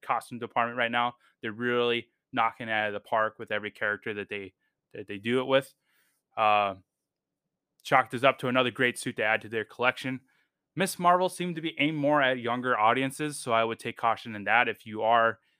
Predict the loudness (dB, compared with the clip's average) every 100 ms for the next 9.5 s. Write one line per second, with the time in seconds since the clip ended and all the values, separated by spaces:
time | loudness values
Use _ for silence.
0 | _ -2 2 2 0 -4 _ _ _ _
1 | -4 -2 2 4 2 0 -6 -4 -6 -10
2 | -12 -12 -8 -6 -6 -8 -18 _ _ _
3 | -6 -4 4 8 8 6 4 2 2 2
4 | 2 2 0 -8 2 4 4 2 2 2
5 | 2 0 -2 0 0 -2 -4 _ _ -8
6 | -2 -2 -2 -4 -4 -6 -8 -4 0 0
7 | -2 -8 -10 -8 -8 -6 -6 -6 -8 -8
8 | -10 -6 -6 -6 _ _ _ _ _ -6
9 | 2 4 4 0 -8